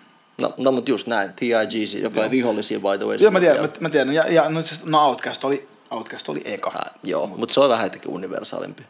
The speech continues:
Speaker 2: Niin, mut siis, mut se oli eteläräppi.
Speaker 1: Ne itse asiassa mainitsi sanan trap joskus yhdeksänkymmentäluvulla jo.
Speaker 2: Uu, pioneeri.
Speaker 1: Kyllä. Ja A T L Sonne,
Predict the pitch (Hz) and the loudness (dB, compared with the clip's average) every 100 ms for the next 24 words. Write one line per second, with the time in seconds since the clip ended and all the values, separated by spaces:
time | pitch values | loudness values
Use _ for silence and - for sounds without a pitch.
0 | _ _ 175 196 165 185 185 180 - - | _ _ 0 2 2 -2 -4 -6 -6 -16
1 | - - 175 170 214 123 156 165 151 117 | -16 -8 -8 -2 0 0 -2 -4 -6 -10
2 | - - _ _ - 139 202 196 127 135 | -14 -20 _ _ 0 2 2 2 0 2
3 | 131 113 - 127 117 - 135 - 107 - | 2 0 0 0 2 4 4 4 -4 -4
4 | 101 - - - 131 107 - 123 123 76 | -10 -10 -12 -6 -4 -4 -4 -4 -4 -4
5 | - - - - _ _ _ _ _ - | -6 -6 -12 -20 _ _ _ _ _ -12
6 | 90 - - 90 147 143 92 - - - | -6 -6 -8 -12 -10 -8 -10 -12 -16 -14
7 | - 143 104 104 _ _ - 127 120 - | -6 -4 -4 -10 _ _ 0 2 2 -4
8 | - 107 - 120 117 139 127 117 117 | -2 -2 0 0 0 0 -2 -2 -4